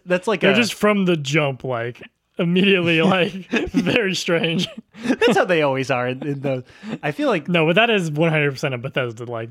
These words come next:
Speaker 1: <laughs> Yeah.
Speaker 2: like
Speaker 1: I feel like that's in, uh, there's something, oh, there's a, uh, in Red Dead Two, there's a couple that invites you in, I think I'm probably getting it from that. There's a couple that invites you into their home,
Speaker 2: No.
Speaker 1: and they feed you dinner, and then they po-, they, like, uh,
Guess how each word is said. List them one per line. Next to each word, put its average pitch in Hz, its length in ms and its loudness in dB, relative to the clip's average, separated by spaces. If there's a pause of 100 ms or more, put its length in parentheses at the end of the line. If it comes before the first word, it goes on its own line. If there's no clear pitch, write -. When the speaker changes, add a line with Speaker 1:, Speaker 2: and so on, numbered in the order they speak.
Speaker 1:
<laughs> - 120 -8
Yeah. - 240 0 (320)
Speaker 2:
like 147 140 -2
Speaker 1:
I - 80 2
feel 349 100 0
like 202 80 2
that's 151 160 0
in, 135 260 -6
uh, 120 720 -4
there's 151 160 -4
something, 254 400 -6 (160)
oh, 247 160 0
there's 247 260 2
a, 262 140 2
uh, 202 380 2
in 165 140 0
Red 190 180 0
Dead 170 240 -2
Two, 175 380 -2 (260)
there's 143 160 -6
a 131 40 -12
couple 208 340 -2
that 143 100 0
invites 139 320 -2
you 147 60 0
in, 151 120 -4
I - 60 -8
think 302 200 -4
I'm 160 120 -2
probably 139 240 -4
getting 127 180 -6
it 117 100 -12
from 117 160 -16
that. 120 260 -8 (100)
There's 147 220 -8
a - 60 0
couple 185 240 -2
that 147 100 -2
invites 135 260 -2
you 147 60 -4
into 131 100 -6
their 131 120 -4
home, 139 140 -2
Speaker 2:
No. 190 140 2
Speaker 1:
and 170 120 -4
they 139 120 -2
feed 147 240 -8
you 143 80 -6
dinner, 135 260 -2
and 123 100 -6
then 127 120 -8
they 120 320 -4 (400)
po-, 151 160 -4
they, 135 120 0
like, 117 260 -6
uh, 107 360 -6